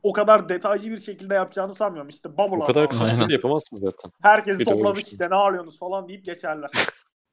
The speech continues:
Speaker 3: Ay-, aynen,
Speaker 2: Oğlum,
Speaker 3: aynen
Speaker 2: N-,
Speaker 3: öyle. Bu bayağı
Speaker 2: N B A
Speaker 3: böyle şey, etkinlik gibi olur abi o bubble.
Speaker 1: <laughs>
Speaker 2: N B A
Speaker 3: N F L
Speaker 1: Ama oğlum,
Speaker 3: falan.
Speaker 1: herkes aldık yok bir şey ya, gelin işte <laughs> falan diye. Test
Speaker 2: N B A'in
Speaker 1: yaptık, kendisi olmadı.
Speaker 3: <laughs> Bubble, bubble kuruyorlar ama böyle evden geliyor değil mi? Herkes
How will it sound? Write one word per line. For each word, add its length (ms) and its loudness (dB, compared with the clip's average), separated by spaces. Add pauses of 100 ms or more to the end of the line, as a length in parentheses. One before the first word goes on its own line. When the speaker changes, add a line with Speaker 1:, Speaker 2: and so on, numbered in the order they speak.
Speaker 3:
Ay-, 260 4
aynen, 280 4
Speaker 2:
Oğlum, 240 0
Speaker 3:
aynen 360 10
Speaker 2:
N-, 40 10
Speaker 3:
öyle. 200 8 (300)
Bu 160 6
bayağı 280 10
Speaker 2:
N 40 6
B 40 6
A 20 10
Speaker 3:
böyle 220 10
şey, 420 6
etkinlik 600 6
gibi 180 2
olur 280 6
abi 240 4
o 160 2
bubble. 220 -4
Speaker 1:
<laughs> 540 0
Speaker 2:
N 40 2
B 40 4
A 40 6
Speaker 3:
N 20 6
F 80 4
L 40 4
Speaker 1:
Ama 180 10
oğlum, 200 12
Speaker 3:
falan. 140 8
Speaker 1:
herkes 320 4
aldık 400 2
yok 180 -4
bir 60 -8
şey 200 -6
ya, 180 -2
gelin 320 0
işte 260 -10
<laughs> 40 -20
falan 340 -6
diye. 340 -12 (200)
Test 260 -2
Speaker 2:
N 60 2
B 220 8
A'in 180 -2
Speaker 1:
yaptık, 380 0
kendisi 180 8
olmadı. 220 0
Speaker 3:
<laughs> 120 6
Bubble, 360 10
bubble 360 8
kuruyorlar 460 10
ama 220 12
böyle 200 12
evden 420 10
geliyor 280 8
değil 100 4
mi? 60 8
Herkes 280 6